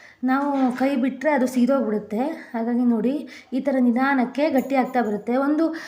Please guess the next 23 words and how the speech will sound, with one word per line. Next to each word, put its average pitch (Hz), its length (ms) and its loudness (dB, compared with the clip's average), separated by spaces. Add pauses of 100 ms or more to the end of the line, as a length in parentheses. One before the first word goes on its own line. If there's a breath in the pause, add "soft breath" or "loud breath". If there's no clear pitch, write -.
(160 loud breath)
ಹದಿನೈದರಿಂದ 294 640 2
ಇಪ್ಪತ್ತು 277 380 -2
ನಿಮಿಷ 269 260 0
ಬೇಕು 233 400 0
ಈ 226 100 2
ಪ್ರೊಸೆಸ್ 220 380 -6
ಮಾಡೋದಕ್ಕೆ. 214 800 -2 (440 soft breath)
ಗಟ್ಟಿ 254 340 2
ಬೇಗ 294 320 6
ಆಗಿಬಿಡುತ್ತೆ, 254 580 2
ಆದರೆ 285 680 2
ಅದು 254 580 4
ನಾರು 240 380 4
ಥರ 277 220 2
ಬರಬೇಕಲ್ವ 233 640 2
ಬಾಂಬೆ 220 340 0
ಹಲ್ವಾ, 220 400 -2
ಅದು 247 160 0 (500)
ಸ್ವಲ್ಪ 285 300 0
ಲೇಟ್ 254 280 4
ಆಗುತ್ತೆ 220 280 0
ಆ 226 160 0
ಥರ 233 140 -4